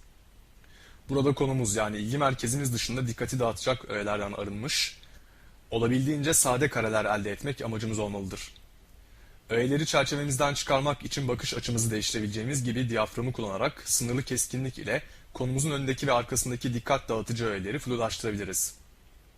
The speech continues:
Görsel öğelerden leke.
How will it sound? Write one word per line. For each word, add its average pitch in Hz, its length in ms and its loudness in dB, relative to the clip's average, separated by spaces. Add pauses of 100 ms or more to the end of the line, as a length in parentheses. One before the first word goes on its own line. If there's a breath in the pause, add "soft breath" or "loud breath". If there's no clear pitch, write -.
(920 soft breath)
Görsel 127 420 6
öğelerden 113 600 0
leke. 107 300 -2